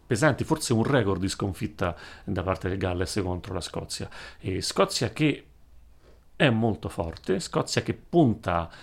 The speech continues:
eh, a ottenere un ottimo risultato in questo Sei Nazioni e chissà,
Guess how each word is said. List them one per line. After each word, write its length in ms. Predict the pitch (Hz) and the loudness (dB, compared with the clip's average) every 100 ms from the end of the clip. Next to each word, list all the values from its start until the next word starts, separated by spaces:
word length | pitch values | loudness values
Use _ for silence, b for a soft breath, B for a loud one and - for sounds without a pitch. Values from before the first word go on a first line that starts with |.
| B | B
eh, 340 | - 95 87 87 | -2 0 0 -2
a 300 | - 107 92 | 4 6 6
ottenere 540 | 95 - 113 107 95 | 4 2 2 2 2
un 420 | 95 98 98 98 | 2 0 0 0
ottimo 300 | 143 170 117 | 0 0 0
risultato 380 | 101 104 - 101 | 0 0 0 -2
in 60 | 90 | 0
questo 200 | 95 104 | -2 -2
Sei 100 | 127 | -2
Nazioni 440 | 180 - 196 147 | -2 0 2 4
e 80 | 117 | 2
chissà, 380 | - - 110 | 0 0 0